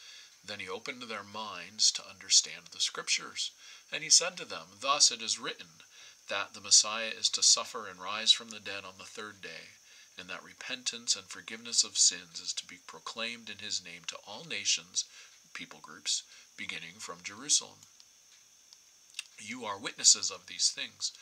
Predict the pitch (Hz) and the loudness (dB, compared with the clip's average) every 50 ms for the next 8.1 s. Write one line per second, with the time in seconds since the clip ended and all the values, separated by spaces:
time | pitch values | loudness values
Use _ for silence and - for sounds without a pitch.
0 | - - - - - - - - 127 117 113 - - 208 208 202 139 98 95 101 | -18 -18 -18 -18 -20 -14 -10 -2 6 12 12 12 12 12 10 6 2 0 -2 -4
1 | 107 101 104 - - - 139 135 147 139 131 123 - - - 147 156 160 151 117 | -6 4 10 10 12 12 10 6 -2 -6 -8 -8 -8 -10 -10 -8 -8 -10 -10 -10
2 | 95 87 87 87 98 90 - 107 101 95 - - - - 120 135 151 160 160 151 | -12 -14 -12 -12 -12 -12 -10 -10 -10 -10 -10 -10 -8 -6 -4 -4 -4 -4 -8 -10
3 | - - - 151 151 139 - - - - - - - - - - - - - - | -12 -10 -6 -4 -4 -4 -4 -6 0 4 6 6 6 4 0 -6 -16 -18 -18 -18
4 | - - - - 101 95 - - - - 110 113 123 120 120 127 123 127 131 123 | 0 2 2 4 8 12 12 12 12 10 8 4 2 0 -2 -4 -2 -2 -4 2
5 | 123 123 - - - 107 - 78 80 82 82 - - 92 90 90 87 87 85 - | 6 10 10 10 10 6 0 -8 -12 -8 -4 -4 -4 -4 -6 -8 -10 -12 -12 -14
6 | 82 80 - - - - 123 120 120 117 - - - 110 - - - - - - | -14 -12 -10 -8 -6 -4 -4 -4 -4 -6 -12 -14 -14 -14 -14 -14 -14 -8 -4 -2
7 | 127 117 - 82 80 80 - - 90 85 87 87 82 80 85 98 107 104 90 85 | -2 -2 -2 -6 -10 -12 -8 -6 -6 -6 -6 -8 -14 -12 -10 -8 -8 -6 -6 -8
8 | - | -12